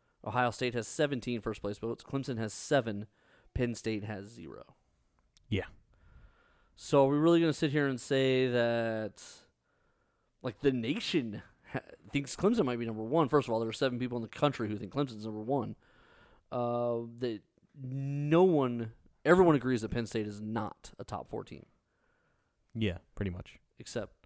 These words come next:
Speaker 1: except for college football playoff rankings.
Speaker 2: <laughs> Yeah, except for them, except for the people who actually build the brackets. They're like, "Yeah, no, definitely."
Speaker 1: Yeah, that's weird. If you go by points for, Clemson has exactly a hundred points more, more points than, uh, Penn State.
Speaker 2: Easily.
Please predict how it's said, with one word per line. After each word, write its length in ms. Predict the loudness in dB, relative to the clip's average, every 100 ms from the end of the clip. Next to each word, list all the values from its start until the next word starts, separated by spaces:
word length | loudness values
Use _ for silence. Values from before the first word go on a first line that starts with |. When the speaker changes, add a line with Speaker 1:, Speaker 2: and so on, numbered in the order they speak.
| _ _ -16
Speaker 1:
except 200 | -12 -12
for 60 |
college 280 | -10 -10 -10
football 220 | -14 -16
playoff 260 | -14 -14 -16
rankings. 420 | -20 -20 -20 -20 _ -6 -6
Speaker 2:
<laughs> 120 | -6 -12 -18 _ -20 -16 -12 -8 -8 -2
Yeah, 240 | 6 8 8
except 280 | 8 6 8
for 80 |
them, 200 | 8 8
except 260 | 4 2 0
for 40 | 0
the 40 |
people 240 | -2 0 4
who 80 |
actually 240 | 4 4 2
build 240 | 4 4
the 40 | 2
brackets. 440 | 0 0 -4 0
They're 140 | 4
like, 140 | 6 6
"Yeah, 180 | 6 6
no, 220 | 6 6
definitely." 640 | 6 2 -2 -8 -8 -10 _ _ _ _ _ -16
Speaker 1:
Yeah, 180 | -12 -10
that's 160 | -10 -6
weird. 280 | -4 -4 -6 -18 _ -8
If 140 | -2
you 80 | 4
go 100 | 6
by 120 | 8
points 340 | 6 4 0 0
for, 400 | 0 2 2 0 _ _
Clemson 300 | -4 -2 -2 -2
has 160 | -4
exactly 680 | -6 -10 -6 -4 -4 -2 -2
a 80 | 0
hundred 220 | -2 -4
points 260 | -6 -8 -8
more, 220 | -10 -10 _ _
more 220 | -8 -6 -6
points 360 | -8 -10 -12
than, 240 | -12 -12 -12
uh, 220 | -14 -16 _ -14
Penn 160 | -12 -10
State. 260 | -10 -12 -14 _ _ _ _ _ _ _ -2
Speaker 2:
Easily. 520 | 2 2 0 -6